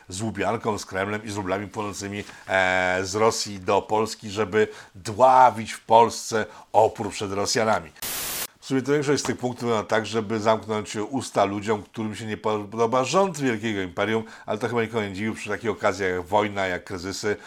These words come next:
e, wszystkie rządy totalitarne robią wszystko, żeby zamknąć usta ludziom, którzy znajdują dziurę w całym, czyli wskazują rzeczy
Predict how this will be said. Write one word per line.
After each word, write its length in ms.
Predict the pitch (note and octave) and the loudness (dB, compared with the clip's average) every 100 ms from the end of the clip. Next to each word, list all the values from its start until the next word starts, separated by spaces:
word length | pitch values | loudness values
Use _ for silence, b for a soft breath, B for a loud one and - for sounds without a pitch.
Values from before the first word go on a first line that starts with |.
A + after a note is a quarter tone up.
| B B | B B
e, 300 | F2+ F2 F2 | -6 -6 -4
wszystkie 380 | - A#2 A#2+ F#2+ | -4 -4 -4 -4
rządy 300 | G#2 G#2 F#2 | -4 -4 -8
totalitarne 640 | F#2 F#2+ F2+ F#2 F#2+ G2 | -6 -4 -2 -2 -2 -4
robią 220 | F#2 F#2 | -4 -6
wszystko, 340 | - G#2 - G2 | -8 -8 -4 -4
żeby 140 | G2 | -4
zamknąć 380 | G2 F#2+ G#2 F#2 | -4 -4 -6 -8
usta 320 | G2 - F#2+ B B F#2+ | -6 -2 -2 B B -6
ludziom, 460 | G2+ A2 A2 G#2 | -4 -2 -2 -4
którzy 420 | - A#2+ G#2 G#2+ - B B | -8 -8 -4 -4 -6 B B
znajdują 680 | F#2+ A2+ G#2 A#2+ A2 F2+ F2 | -6 -4 -2 0 0 -2 -6
dziurę 260 | A2 G2 | -4 -2
w 60 | E2+ | -4
całym, 340 | - F#2+ G#2 | -2 -2 -2
czyli 220 | F2 G2 F2 | -6 -12 -12
wskazują 560 | - - G2 A2 G#2 F#2 | -8 -4 -4 -2 -4 -4
rzeczy 320 | G2 G#2+ | -4 -4